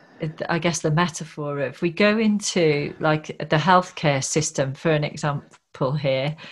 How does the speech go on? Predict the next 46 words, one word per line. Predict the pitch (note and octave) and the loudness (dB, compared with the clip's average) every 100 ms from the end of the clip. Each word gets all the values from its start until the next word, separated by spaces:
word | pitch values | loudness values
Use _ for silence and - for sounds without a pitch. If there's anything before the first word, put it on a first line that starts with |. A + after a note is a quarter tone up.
| - - - | -18 -20 -6
We | E3+ | -4
go | D#3+ G3+ G3+ | 4 6 6
in | F3 C#3+ C#3+ - | 6 4 2 -2
and | D#3 | 2
we | E3+ | 2
get | E3+ F#3+ F3 | 4 4 4
a | |
diagnosis | D#3+ F3+ E3 D#3+ G3 F#3+ - D#3+ D#3 | 4 4 4 4 2 2 0 -2 -2
on | D3 | -2
something, | C#3+ C#3+ C#3 - C3 C#3+ D#3 _ _ _ _ _ _ _ F3 | -2 -4 -4 -4 -4 -4 -6 _ _ _ _ _ _ _ 0
and | F3 | 0
because | F#3+ - G3+ G#3 - - _ _ _ | 0 0 2 2 0 -10 _ _ _
we | F#3 F3+ | 4 4
have | F3+ F3+ D#3+ - - - | 6 4 4 0 -12 -6
somebody | - F3+ E3 E3 D#3+ | -2 0 2 2 2
of | D#3+ - | 0 -2
the | |
medical | D#3+ E3 D#3+ D#3 D#3 | 0 0 -2 -6 -8
profession | D#3 D#3 E3 D#3 - D#3 D3 | -6 -4 -2 -2 -2 -4 -4
perhaps | D#3 D#3 - - | 0 0 0 0
sat | D#3+ D#3 | 0 0
in | |
front | D#3 D#3+ D#3 E3 | -2 -2 -2 -2
of | D#3 | -2
us | D3 D3+ | -2 0
who | D#3+ D#3+ | 0 2
holds | F3+ D#3+ D#3+ | 2 2 2
all | E3+ | 0
the | D#3+ | -2
cards | D#3 E3 D3+ D#3 - - - - - | -2 0 2 0 -4 -16 -18 -20 -6
and | F3 | -2
all | F3 | 0
the | D#3+ | 2
knowledge | E3+ E3 D#3+ D#3 | 2 4 2 0
and | E3+ | -2
all | E3 D#3 | 0 0
the | |
power, | D#3 F#3+ F3 D#3+ D3 - - - _ | 0 2 2 2 0 -4 -20 -20 _
we | F3 | -4
become | E3+ - G3+ E3+ | -4 -2 0 0
powerless, | D#3+ F#3+ F3 F3+ G3 D3+ - | 2 2 4 4 4 2 0
or | |
we | F3+ G#3+ | 0 0
give | A#3+ G#3+ | 0 2
ourselves | G3 - E3 D3+ | 0 2 0 0
that, | E3+ D#3 | 2 2